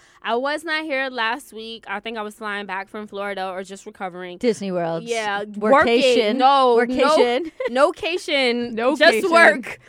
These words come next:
Speaker 1: Just work. Um, yeah, it was exhausting, but I'm back. Happy to be here.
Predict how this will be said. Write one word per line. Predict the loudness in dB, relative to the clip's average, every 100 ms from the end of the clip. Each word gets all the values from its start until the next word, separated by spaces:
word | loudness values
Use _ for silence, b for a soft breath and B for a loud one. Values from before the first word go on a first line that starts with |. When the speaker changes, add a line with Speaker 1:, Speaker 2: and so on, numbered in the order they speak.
| b b
Speaker 1:
Just | -2 0 0 -2
work. | 0 0 0 -4
Um, | 0 0 0
yeah, | -4 -4
it |
was | -6 -10
exhausting, | -12 -10 -10 -10 -10 -10 -4
but | -4
I'm | -2 -4
back. | 0 0 0
Happy | -4 -6 -4 -8
to | -10
be | -10 -6
here. | -2 0 0